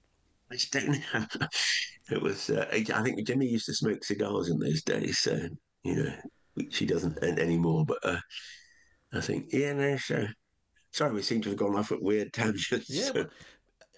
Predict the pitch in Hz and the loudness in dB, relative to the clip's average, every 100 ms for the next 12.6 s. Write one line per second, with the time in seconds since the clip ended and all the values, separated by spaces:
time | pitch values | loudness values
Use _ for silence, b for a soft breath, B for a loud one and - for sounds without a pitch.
0 | _ - - 180 135 - - - 127 92 | _ -20 -8 -2 -2 -4 -10 -4 -2 -2
1 | - - - _ 120 117 104 90 - _ | -6 -18 -20 _ -4 0 0 -2 -8 _
2 | _ - - 101 - 90 80 80 - _ | _ -18 -6 -4 0 0 -2 -6 -16 _
3 | _ - 113 107 107 90 90 90 - 85 | _ -2 0 0 -2 -2 -2 -2 -2 -4
4 | - 69 76 - _ _ _ _ _ - | -4 -6 -6 -10 _ _ _ _ _ -8
5 | - 87 82 80 76 76 71 - - 80 | -4 -2 0 -2 -6 -6 -8 -12 -10 -6
6 | 76 - b b b b - 90 95 92 | -4 -6 b b b b -6 -2 0 0
7 | 101 95 82 92 95 - 101 98 - - | -2 -4 -4 -2 -4 0 -2 -2 -8 -10
8 | 101 90 - - - 87 87 90 196 - | -4 -4 -4 -18 -10 -6 0 0 0 0
9 | 101 - _ - 95 - - 95 95 90 | -4 -8 _ -6 -4 -4 -4 0 0 0
10 | 82 90 90 90 92 - - - _ B | -2 -2 0 -2 -4 -6 -12 -16 _ B
11 | B B B B B B - 80 98 - | B B B B B B -4 -4 -4 -6
12 | 92 87 87 87 87 | -4 -2 0 2 0